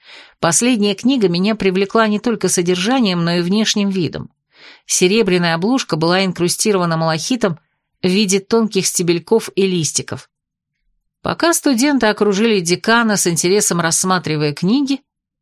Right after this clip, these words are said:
Вилка бочком продвигалась к шкафу с табличкой «Яды». Подруга кружила возле полок, что-то выискивая. И, наконец, остановилась возле фолианта,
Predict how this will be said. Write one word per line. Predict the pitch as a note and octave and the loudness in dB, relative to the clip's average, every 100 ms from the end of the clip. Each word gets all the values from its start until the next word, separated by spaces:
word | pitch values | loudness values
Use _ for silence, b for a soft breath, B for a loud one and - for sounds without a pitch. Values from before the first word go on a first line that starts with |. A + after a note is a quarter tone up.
| _ _ D#3+ | _ _ -2
Вилка | E3 C#4 D#4 D4 C4+ | 0 0 0 0 2
бочком | G3 - - A#3 C#4 | 2 0 0 2 4
продвигалась | B3 G#3+ F3 D#3 F#3 F#3 F3 | 2 0 0 0 2 2 0
к | - | -4
шкафу | - F#3 G#3+ A3 | -2 0 0 0
с | G#3+ | -2
табличкой | D#3 D#3 E3 E3 - D#3 | -2 -2 -2 -2 -2 -2
«Яды». | D3 D3 G#2+ - - _ _ _ _ _ _ D#3 | -2 -2 -4 -8 -18 _ _ _ _ _ _ -2
Подруга | F3+ A3 G3+ | 0 2 2
кружила | G3 G3+ A3 G3 | 2 2 2 2
возле | F3 F#3 F3+ F3 | 2 2 0 0
полок, | C4 C#4 - | 0 0 -2
что-то | - G#3+ A3 | 0 0 0
выискивая. | G#3+ A#3 D#3+ - - - - _ _ _ _ - | 0 0 -2 -4 -6 -8 -12 _ _ _ _ -2
И, | F3 | 0
наконец, | F#3+ A3 C4 F4 - | 2 2 2 2 0
остановилась | G3+ - E3+ F3+ A#3+ G3+ - | 0 0 0 0 0 0 0
возле | F3+ E3 D3 | 0 0 0
фолианта, | - D3 E3+ C4 A#3 | 0 0 0 0 -2